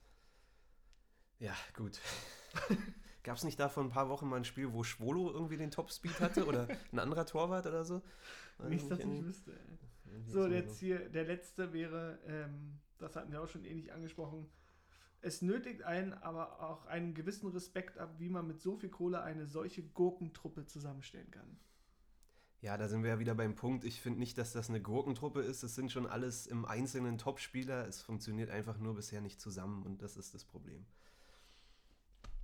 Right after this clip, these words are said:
Speaker 2: Ja, ich finde auch, es ist irgendwie nicht wirklich gut zusammengestellt. Es fehlt halt so ein klarer Anführer. Es fehlt, es mangelt einfach an allem.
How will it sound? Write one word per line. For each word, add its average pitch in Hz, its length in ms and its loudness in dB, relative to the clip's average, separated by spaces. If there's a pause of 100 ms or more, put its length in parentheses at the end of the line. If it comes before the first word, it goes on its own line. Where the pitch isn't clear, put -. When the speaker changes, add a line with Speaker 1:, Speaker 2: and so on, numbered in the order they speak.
(720)
Speaker 2:
Ja, 147 280 -2
ich - 160 -6
finde 160 320 2
auch, 151 300 -2
es - 260 -10
ist - 460 -18
irgendwie 135 580 -6 (1200)
nicht 156 240 -6
wirklich 143 420 -6 (380)
gut 139 160 -12
zusammengestellt. 135 560 -6
Es 131 100 -8
fehlt 147 220 -4
halt 143 160 -4
so 143 60 -10
ein 139 100 -8
klarer 147 340 -2
Anführer. 139 720 -6 (960)
Es - 180 -8
fehlt, 147 260 -2
es - 260 -8
mangelt 147 320 -4
einfach - 260 -10 (100)
an 123 100 -16 (140)
allem. 120 340 -12